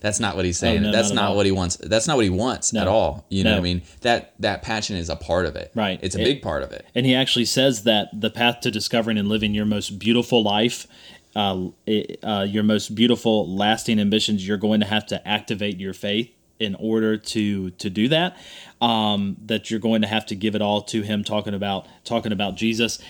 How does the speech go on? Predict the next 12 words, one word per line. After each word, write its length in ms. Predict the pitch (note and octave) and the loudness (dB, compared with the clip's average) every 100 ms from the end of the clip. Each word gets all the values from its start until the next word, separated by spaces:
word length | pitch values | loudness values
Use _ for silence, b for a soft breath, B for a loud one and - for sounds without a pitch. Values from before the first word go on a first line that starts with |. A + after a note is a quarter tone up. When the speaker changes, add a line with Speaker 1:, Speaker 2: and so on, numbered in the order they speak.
| B | B
Speaker 2:
And 200 | G#2+ G#2 | -6 -4
so, 400 | - A2 G#2 G2 | -2 0 2 0
uh, 440 | - G2+ G2 F#2+ F#2 G2+ | -4 -4 -2 -2 -6 -2
Bob, 400 | G#2+ A2 A2 - | 2 4 2 -2
Bob 240 | G#2 A2 A2 | 2 2 4
believes 320 | G#2+ G#2 F2+ | 2 0 0
that 180 | G#2 F#2+ | -4 0
living 240 | A2 G#2 | -2 0
your 100 | G#2 | 0
most 260 | G2+ G2 - | 0 -2 0
beautiful 360 | A2 A2 G#2 G2 | 0 0 -2 -2
life, 500 | F#2+ F#2+ F#2 - | -2 -2 -4 -14